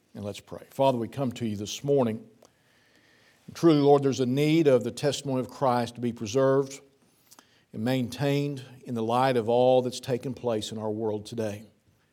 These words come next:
Lord, truly, we as Christians need to be that witness and testimony.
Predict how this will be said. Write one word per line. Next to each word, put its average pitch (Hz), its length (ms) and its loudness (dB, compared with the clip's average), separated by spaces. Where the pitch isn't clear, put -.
Lord, 123 220 -2
truly, 135 440 2
we 120 280 -4
as 123 80 -2
Christians - 580 -10
need 127 240 -2
to 123 60 -10
be 127 200 -2
that 117 200 0
witness 123 400 -6
and 107 100 -10
testimony. 110 720 -8